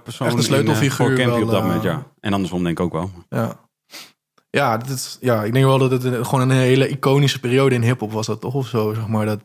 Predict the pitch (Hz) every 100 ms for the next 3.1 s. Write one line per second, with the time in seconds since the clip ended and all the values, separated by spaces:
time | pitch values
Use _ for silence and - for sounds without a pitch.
0 | _ _ _ - 123 131 127 127 127 127
1 | - _ 110 110 104 104 90 - _ -
2 | 120 123 123 120 117 113 113 120 123 131